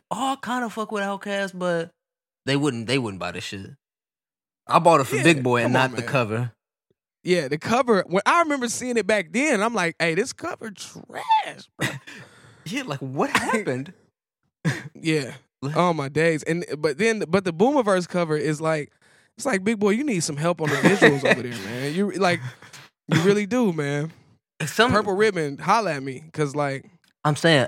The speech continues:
Speaker 1: it's just like, "Big Boi, that's just not your lane." Just, like,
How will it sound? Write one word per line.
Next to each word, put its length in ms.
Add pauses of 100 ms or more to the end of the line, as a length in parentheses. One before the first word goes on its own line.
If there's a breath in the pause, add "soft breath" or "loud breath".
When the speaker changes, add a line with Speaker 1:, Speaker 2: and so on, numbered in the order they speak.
Speaker 1:
it's 160
just 160
like, 220 (400)
"Big 160
Boi, 420 (1400)
that's 220
just 160
not 240
your 100
lane." 440
Just, 240
like, 440